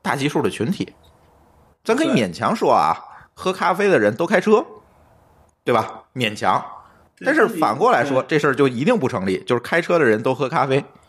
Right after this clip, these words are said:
Speaker 2: 其实你开车的时候，你的，就你的喝的东西，其实有，有人也要为了方便啊，比如说你不能，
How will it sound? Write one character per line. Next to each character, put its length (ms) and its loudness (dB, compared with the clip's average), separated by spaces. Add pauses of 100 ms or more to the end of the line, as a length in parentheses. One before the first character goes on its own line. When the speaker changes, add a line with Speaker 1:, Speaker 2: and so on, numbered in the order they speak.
(1500)
Speaker 2:
其 140 2
实 80 0
你 40 -2
开 140 0
车 140 4
的 80 2
时 40 2
候， 120 2
你 460 4
的， 1000 0
就 160 -8
你 140 4
的 180 4
喝 260 -6
的 140 4
东 160 4
西， 80 6
其 180 -4
实 260 -4
有， 360 -2
有 280 0
人 200 -2
也 40 -4
要 180 -2
为 160 -2
了 80 -2
方 320 -2
便 180 -2
啊， 160 -6
比 140 4
如 120 2
说 260 2
你 100 2
不 100 -4
能， 300 2